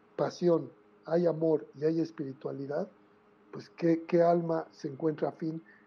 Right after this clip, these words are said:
y es la frecuencia que manda el útero de esa mujer cuando está ovulando, pues manda esa señal a los confines de la creación,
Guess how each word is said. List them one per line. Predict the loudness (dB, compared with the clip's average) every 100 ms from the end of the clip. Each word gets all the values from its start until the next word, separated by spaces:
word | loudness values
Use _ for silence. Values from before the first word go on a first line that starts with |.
| _ -4
y | 4
es | 4
la | 6 2
frecuencia | 2 0 0 2 2 2 0 0
que | -2
manda | 0 -2 2 0
el | 0 2
útero | 0 2 2 4 2
de | 0
esa | 0 -2
mujer | -2 -2 -2 -4 _ _ _ _ _ _ _ -8
cuando | -6 -4
está | -4 2
ovulando, | 2 4 2 2 2 -4 -10 _ _ _
pues | -20 -10
manda | -4 -2 -2
esa | -2 -4
señal | -6 -6 -2 -2 -2 -2
a |
los | -2 -2
confines | -6 -6 -4 -2 0
de | 0
la | -2 -6
creación, | -10 -6 -4 -4